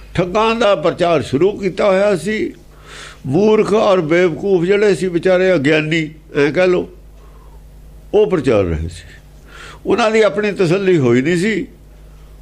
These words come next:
ਔਰ ਬਸ ਇਹ ਤਾਂ ਬੁੱਧੀ ਹੋਈ ਨਹੀਂ ਸੀ ਉਹਨਾਂ ਦੀ।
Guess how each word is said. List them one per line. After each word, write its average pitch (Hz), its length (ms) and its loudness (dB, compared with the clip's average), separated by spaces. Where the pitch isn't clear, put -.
ਔਰ 185 160 2
ਬਸ 165 320 0
ਇਹ 165 380 2
ਤਾਂ 185 100 0
ਬੁੱਧੀ 185 320 -2
ਹੋਈ 175 160 2
ਨਹੀਂ 151 220 0
ਸੀ 127 120 0
ਉਹਨਾਂ 135 220 0
ਦੀ। 120 140 -6